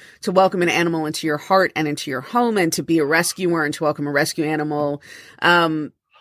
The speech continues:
and the only reason why I feel it's a particular privilege in this case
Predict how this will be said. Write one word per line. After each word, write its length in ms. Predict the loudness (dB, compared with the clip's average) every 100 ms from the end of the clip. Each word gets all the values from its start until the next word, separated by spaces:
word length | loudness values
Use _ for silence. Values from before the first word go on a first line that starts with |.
| -4 2
and 100 | 6
the 120 | 6
only 180 | 4 4
reason 280 | 2 4
why 120 | 4 4
I 60 |
feel 240 | 4 2 2
it's 160 | 0
a 40 | -2
particular 800 | -2 -4 -6 -6 0 2 4
privilege 640 | 2 0 0 2 0 0 -2
in 220 | -4 -2
this 180 | -4 -4
case 400 | -2 0 0